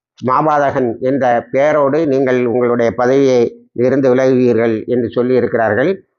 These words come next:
ஆனால் கிறிஸ்துவத்திலிருந்து, அ, சென்ற வருடம் அக்டோபர் மாதம் அவர் ஜியோனிஸ்டாக மாறிவிட்டார். அதை பகிரங்கமாக அறிவித்தார்.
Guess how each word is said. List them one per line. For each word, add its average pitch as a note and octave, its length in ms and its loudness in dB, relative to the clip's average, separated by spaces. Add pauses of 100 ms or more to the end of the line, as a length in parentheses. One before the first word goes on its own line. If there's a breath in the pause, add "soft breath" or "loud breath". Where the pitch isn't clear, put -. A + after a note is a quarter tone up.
(100)
ஆனால் A#2+ 500 0
கிறிஸ்துவத்திலிருந்து, C3 1900 -2 (920)
அ, A2+ 200 2
சென்ற C#3 300 -2
வருடம் B2+ 600 -2
அக்டோபர் B2+ 480 -4
மாதம் B2+ 540 -2 (420)
அவர் B2+ 300 0
ஜியோனிஸ்டாக C3+ 760 0
மாறிவிட்டார். A#2+ 680 -2
அதை A2 240 -4
பகிரங்கமாக C#3+ 680 0
அறிவித்தார். A#2+ 680 -2